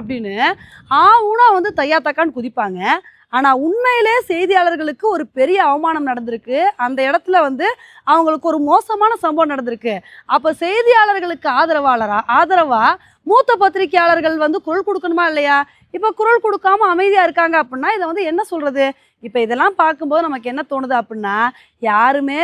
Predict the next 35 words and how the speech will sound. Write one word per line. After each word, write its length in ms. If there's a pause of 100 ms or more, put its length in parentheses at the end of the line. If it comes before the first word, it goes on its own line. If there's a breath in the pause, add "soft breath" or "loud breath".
(120)
பாதிக்கப்பட்டவங்களுக்காண்டி 1200
குரல் 240
கொடுக்கறது 360
இல்ல, 120 (280)
அவங்களோட 400 (140)
சாதகத்தையும் 760
பாதகத்தையும் 640
பார்த்து 240
தான் 160
வந்து 140
குரல் 240
கொடுத்துக்கிறாங்க. 520 (380 loud breath)
ஆனா, 200 (100)
ஆனா 160 (100)
ஊனா 160
மட்டும் 380
நாங்க 220
வந்து 180
எல்லா 260
விஷயத்துக்காண்டி 560
குரல் 260
கொடுப்போம், 440 (280 soft breath)
நாங்க 260
சமூக 380
நீதிக்காண்டி 540
போராடுவோம் 440
அப்படின்னு 240
சொல்லிட்டு 260
பொய்யை 280
வந்து 220
சொல்லிக்கிறது. 500 (300 soft breath)
இந்த 200
விஷயம்லாம் 560
எப்போதான் 420
மாறப்போதோ 440